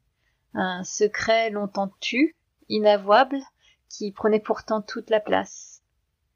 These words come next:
Et puis, avec la crise de la quarantaine est venu le chaos, le sol qui s'effondre sous ses pieds,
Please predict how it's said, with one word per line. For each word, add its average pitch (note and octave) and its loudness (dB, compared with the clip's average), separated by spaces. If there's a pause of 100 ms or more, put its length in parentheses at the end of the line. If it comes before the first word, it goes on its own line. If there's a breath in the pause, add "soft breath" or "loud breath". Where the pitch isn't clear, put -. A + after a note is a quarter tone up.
(480)
Et G3 0
puis, D#4+ 2
avec G#3 4
la G#3 4
crise A#3+ -8
de A3 0
la G3 4
quarantaine A3 2
est G#3 -2
venu G#3 -2
le G3 2
chaos, G3+ 4
le G#3 0
sol A#3+ 2
qui G#3 -10
s'effondre G#3+ -2
sous - -10
ses G3+ -2
pieds, - -6